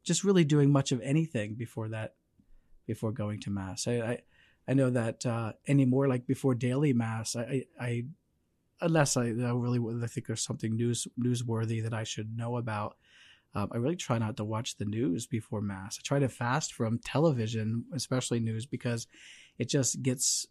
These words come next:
me anxious, you know? It gets me somewhat even depressed. And then going into Mass with, with all that on, in my head and on my mind, you know, and then I wind up ranting about it in the homily, that <laughs> daily Mass. So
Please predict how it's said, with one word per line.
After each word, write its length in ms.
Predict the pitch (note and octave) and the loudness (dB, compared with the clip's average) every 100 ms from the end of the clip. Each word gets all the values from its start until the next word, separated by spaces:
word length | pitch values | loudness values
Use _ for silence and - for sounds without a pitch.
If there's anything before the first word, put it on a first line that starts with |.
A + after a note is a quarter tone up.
| - | 0
me 280 | B2 A#2+ A2 | 2 2 2
anxious, 640 | B2 C3 - G#2 - - | 0 0 0 -2 -4 -4
you 80 | A#2 | -2
know? 200 | A#2 C3 _ _ _ _ _ _ - | -2 -4 _ _ _ _ _ _ -6
It 100 | C3+ | -2
gets 220 | C3+ B2 | 0 2
me 80 | B2+ | 2
somewhat 340 | A#2 A#2+ A#2+ A#2 | 2 2 2 2
even 220 | A2+ A2+ | 0 -2
depressed. 680 | A2+ - B2+ B2 A#2+ - - _ _ _ - _ _ - | -4 0 2 2 0 -4 -8 _ _ _ -20 _ _ -4
And 120 | B2+ | 0
then 120 | C3 | 2
going 260 | B2 B2+ B2 | 2 4 4
into 220 | B2 - | 2 0
Mass 440 | A#2 B2 C3+ B2 - | 2 4 4 2 -2
with, 160 | A#2 - - | -6 -8 -10
with 180 | B2 - - | -10 -8 -2
all 140 | B2+ | 0
that 160 | B2 B2 | 2 2
on, 120 | A#2+ | 0
in 180 | - B2+ | 0 2
my 140 | A#2 A#2+ | 2 0
head 420 | - C3+ G2 A2 _ _ _ _ _ _ - | 0 -2 -2 -8 _ _ _ _ _ _ 0
and 100 | C3 | 2
on 160 | B2 | 4
my 140 | A#2 A2+ | 4 4
mind, 540 | A2 B2 A2+ - - - _ _ _ - | 2 0 -2 -6 -12 -14 _ _ _ -8
you 80 | A#2 | -4
know, 120 | A2 | 0
and 100 | A#2+ | 0
then 80 | A#2 | 0
I 80 | |
wind 240 | A#2 A#2+ A2+ | 0 0 -2
up 80 | G2 | -4
ranting 340 | B2 C3 B2 A#2+ | -2 -2 0 -2
about 280 | G#2+ G#2+ A2+ | -2 -2 -4
it 100 | A#2+ | -4
in 80 | |
the 80 | A2+ | -4
homily, 440 | A2+ A#2+ A#2+ A2 A2 | 0 2 2 0 -2
that 200 | A2 A#2+ | -2 0
<laughs> 80 | |
daily 220 | B2 A#2 A#2 | 2 2 0
Mass. 360 | A#2+ - - C3+ - - | -2 -4 -10 -10 -16 -6
So 340 | - E3 D3 | 4 6 6